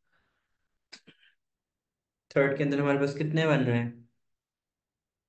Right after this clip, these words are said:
How many different homolog-, डिफरेंट उसने बोला, how many different homologous series, तो तीन बन रही है हमारे पास, ऑप्शन नंबर सी। 'Cause ये वो, अ, वो क्लोराइड्स बन गए हमारे पास, ठीक है, ये हमारे पास carboxylics आ गए और ये दोनों क्या आ गए? अल्कोहल आ गए।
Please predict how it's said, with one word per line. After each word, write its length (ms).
How 260
many 260
different 300
homolog-, 960
डिफरेंट 400
उसने 180
बोला, 300
how 180
many 180
different 280
homologous 520
series, 300
तो 100
तीन 340
बन 100
रही 220
है 60
हमारे 200
पास, 300
ऑप्शन 260
नंबर 140
सी। 340
'Cause 200
ये 380
वो, 340
अ, 240
वो 220
क्लोराइड्स 500
बन 180
गए 80
हमारे 240
पास, 320
ठीक 140
है, 340
ये 140
हमारे 260
पास 220
carboxylics 600
आ 80
गए 200
और 40
ये 60
दोनों 300
क्या 200
आ 40
गए? 300
अल्कोहल 400
आ 80
गए। 200